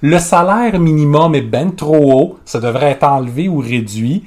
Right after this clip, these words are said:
On devrait forcer les gens qui sont sur l'aide sociale à venir travailler.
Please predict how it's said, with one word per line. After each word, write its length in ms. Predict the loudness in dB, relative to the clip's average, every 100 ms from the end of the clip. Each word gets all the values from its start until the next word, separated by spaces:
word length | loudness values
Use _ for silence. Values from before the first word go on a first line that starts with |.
| -14 -18 -4
On 140 | 0
devrait 300 | 2 0 0
forcer 460 | 0 -2 -2 -4 -4
les 180 | -2 -2
gens 200 | -2 -4
qui 100 | -4
sont 100 | -6
sur 220 | -6 -4
l'aide 200 | -4 -2
sociale 440 | -4 -4 -2 -2 -2
à 60 |
venir 260 | -4 -8 -8
travailler. 680 | -6 -4 -4 -4 -6 -6